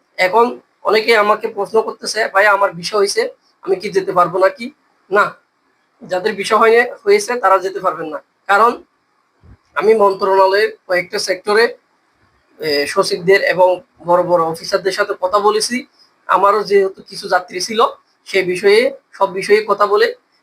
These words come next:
আমি যে, যতটুকু জানতে পারছি, এখানে যাদের মেন পাওয়ার হয়েছিল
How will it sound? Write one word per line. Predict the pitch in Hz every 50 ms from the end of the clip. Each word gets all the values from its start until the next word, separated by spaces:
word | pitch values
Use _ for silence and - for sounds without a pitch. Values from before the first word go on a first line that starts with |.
| _ _
আমি | - - 202 208
যে, | 170 208 202 202 - - - 170
যতটুকু | 170 180 180 - 202 220 220 226 233
জানতে | - 220 220 214 - 220
পারছি, | - - 190 - - - 254 339 - _ _ _ _ _ _ _
এখানে | 180 175 - 208 214 226 240 254 247 - - _ _ _ _ _ -
যাদের | 165 170 170 180 190 214 202
মেন | 196 196 208 220
পাওয়ার | 220 - 233 240 233
হয়েছিল | 220 233 247 247 240 - 247 240 240